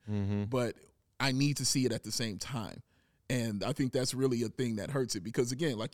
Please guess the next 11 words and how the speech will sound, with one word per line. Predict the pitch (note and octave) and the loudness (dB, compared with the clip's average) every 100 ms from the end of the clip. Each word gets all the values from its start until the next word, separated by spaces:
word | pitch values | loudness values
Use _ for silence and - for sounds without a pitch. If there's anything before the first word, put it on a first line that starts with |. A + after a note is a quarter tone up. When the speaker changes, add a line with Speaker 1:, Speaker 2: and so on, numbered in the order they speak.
| - | -8
Speaker 2:
we | - A2+ | -8 -6
pointed, | - C#3+ D3+ | -2 0 2
<laughs> | A3+ | 6
we | F#3 | 8
all | C#3+ | 8
pointed | D#3+ B2+ | 6 2
out | A#2+ | 0
the | A#2+ | -2
thirty | C3+ B2 | 0 0
point, | A#2 D3+ A#2+ A#2 _ _ _ - | 0 -2 -2 -6 _ _ _ -4
uh, | B2 A#2 | 0 0